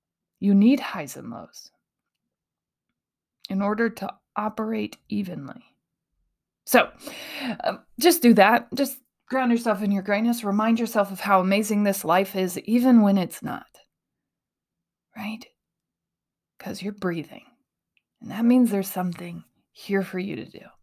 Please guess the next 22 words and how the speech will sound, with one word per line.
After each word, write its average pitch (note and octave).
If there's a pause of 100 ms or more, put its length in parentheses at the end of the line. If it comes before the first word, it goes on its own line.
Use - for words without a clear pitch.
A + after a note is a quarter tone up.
(300)
wherever A3
you -
are, - (280)
good -
friends. - (300)
So, - (460)
um, B3+ (300)
okay, D4
let C4+
me F4
just G4
break G4+
this G4
down A#3
a A#3+
little A#3
bit A#3
because, F#3+
right, D4
like, E4+ (160)
"Oh, E4+
Hannah, D#4+